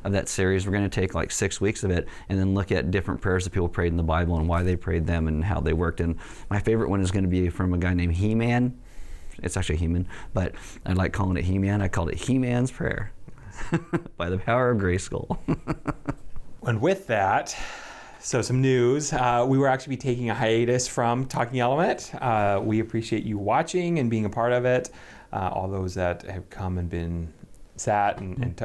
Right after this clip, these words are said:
Speaker 2: and discussed with us. Um, but we have some other projects that we're gonna be working on, uh, in the new year. So,
Speaker 1: And we might, we might bring this back next summer for Never Read a Bible Verse, because there might be extra questions that come.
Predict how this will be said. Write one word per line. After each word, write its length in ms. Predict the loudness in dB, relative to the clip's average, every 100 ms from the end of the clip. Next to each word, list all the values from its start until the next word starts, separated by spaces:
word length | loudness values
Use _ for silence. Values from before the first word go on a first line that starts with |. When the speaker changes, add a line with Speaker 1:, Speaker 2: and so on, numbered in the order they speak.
| -6
Speaker 2:
and 160 | -6
discussed 440 | -6 -6 -2 -2 -2
with 140 | -2
us. 280 | -2 -2 -6 -14 -20 -10 -2
Um, 540 | 2 2 2 -2 -4
but 100 | -2
we 100 | 2
have 100 | 2
some 100 | 2
other 120 | 0 2
projects 480 | 0 0 -2 -4
that 200 | -2 0
we're 120 | 2 2
gonna 100 | 2
be 60 |
working 300 | 0 0 0
on, 320 | 0 2 0
uh, 240 | -2 -2 -2
in 80 | -2
the 60 | -2
new 120 | 0
year. 260 | 0 0 0
So, 400 | 0 2 0 -2 -14 -20 -14 -6 0
Speaker 1:
And 140 | 4
we 100 | 4
might, 560 | 4 4 2 2 0 -6 -14 -2
we 160 | 2
might 340 | 4 4 2 2
bring 160 | 2 2
this 140 | 0
back 380 | 0 2 2 2
next 280 | 0 0 -4
summer 540 | -2 2 4 4 2
for 140 | 2 2
Never 220 | 4 4
Read 140 | 4
a 20 | 4
Bible 300 | 4 4 2
Verse, 300 | 2 2 0
because 320 | 0 0 0
there 100 | 2
might 240 | 2 2
be 140 | 2 0
extra 320 | -2 -2 -6
questions 420 | -2 -2 0 0
that 160 | 0 0
come. 300 | 2 2